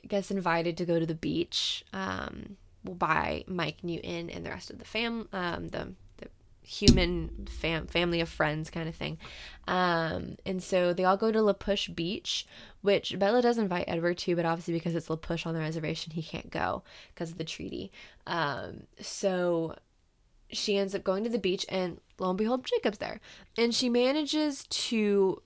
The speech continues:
talk with Jacob about the Cullen family because they're brought up at the beach. Um, and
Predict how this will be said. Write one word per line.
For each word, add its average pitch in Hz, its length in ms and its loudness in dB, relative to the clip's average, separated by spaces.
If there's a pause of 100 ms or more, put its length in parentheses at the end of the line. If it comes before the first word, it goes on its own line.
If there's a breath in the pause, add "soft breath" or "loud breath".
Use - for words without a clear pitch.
(300)
talk 233 340 0
with 202 180 0
Jacob - 600 -2
about 170 540 2 (400)
the 185 180 -2
Cullen 170 400 -4
family - 400 -6
because 175 420 -4 (100)
they're 170 200 2
brought 160 320 0
up - 220 -2
at - 80 -10
the 180 80 -8
beach. - 420 -4 (400 loud breath)
Um, 165 560 -6 (220)
and 180 420 -4